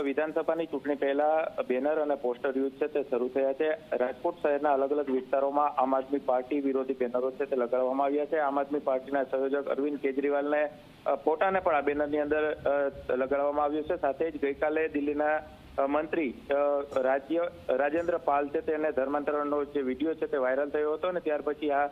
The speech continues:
પોસ્ટર યુદ્ધ છે તે શરૂ થયું છે. કેજરીવાલના ફોટા સાથે બેનરની અંદર લખવામાં આવ્યું છે કે "હું બ્રહ્મા, વિષ્ણુ, મહેશ, રામ, કૃષ્ણ અને ભગવાન માનીશ નહીં" તેવું આ પ્રકારનું લખવા-, લખાણ છે તે લખવામાં આવ્યું છે. અ, આ સાથે જ,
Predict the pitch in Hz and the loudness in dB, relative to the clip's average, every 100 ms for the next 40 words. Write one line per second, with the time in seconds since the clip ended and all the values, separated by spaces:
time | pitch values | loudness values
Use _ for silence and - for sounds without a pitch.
0 | - - - 156 151 185 175 165 - 165 | -6 -20 -6 -4 -2 0 0 -2 -2 -2
1 | 151 139 139 135 139 127 120 147 160 170 | 0 0 0 2 0 0 0 0 0 0
2 | 170 175 170 147 156 147 143 147 139 139 | 2 0 0 -2 0 0 -2 0 0 -2
3 | 139 151 143 143 139 151 139 143 147 143 | 0 0 0 0 0 -2 0 0 0 -2
4 | 156 165 160 - - - 143 170 175 147 | -2 -2 -4 -10 -20 -8 -2 0 2 0
5 | 156 160 156 147 - 156 147 139 147 - | 2 2 2 -2 -2 0 2 2 2 0
6 | 135 147 139 139 135 147 143 131 135 143 | 0 0 -2 -4 0 0 0 0 0 0
7 | 135 139 135 147 123 143 151 160 139 143 | 2 2 0 -2 -2 0 0 0 0 0
8 | 147 151 147 131 131 147 147 131 139 151 | 0 0 0 0 0 0 0 0 0 0
9 | 147 151 151 127 123 143 147 156 156 175 | 0 -2 0 -2 0 0 2 0 0 -2
10 | 180 - - - - - 165 170 175 - | -4 -10 -20 -20 -10 0 2 2 0 2
11 | 160 160 156 156 160 196 143 123 | 4 4 2 2 2 0 0 -4